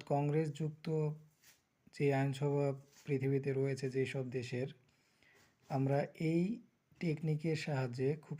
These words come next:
সহজেই সেগুলো আজীবন মনে রাখতে পারবো এবং এখানে আর কখনো আমরা ভুলে যাব না, শুধুমাত্র এই ছন্দটা যদি আমরা মনে রাখতে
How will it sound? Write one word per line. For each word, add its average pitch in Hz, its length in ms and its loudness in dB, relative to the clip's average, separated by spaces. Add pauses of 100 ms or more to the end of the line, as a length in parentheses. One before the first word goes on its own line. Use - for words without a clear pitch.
(120)
সহজেই 135 580 0 (760)
সেগুলো 139 400 2 (680)
আজীবন 151 500 2 (120)
মনে 135 200 2
রাখতে 123 300 -6
পারবো 123 220 -4 (100)
এবং 139 120 -2 (120)
এখানে 135 260 -2 (100)
আর 131 80 -2 (120)
কখনো 139 360 -4 (760)
আমরা 131 240 0 (120)
ভুলে 139 320 2
যাব 117 140 -2 (140)
না, 117 60 -8 (640)
শুধুমাত্র 156 500 2 (540)
এই 170 100 6 (140)
ছন্দটা 143 540 0 (1000)
যদি 139 240 0 (100)
আমরা 135 160 0 (120)
মনে 143 260 0
রাখতে 117 260 -6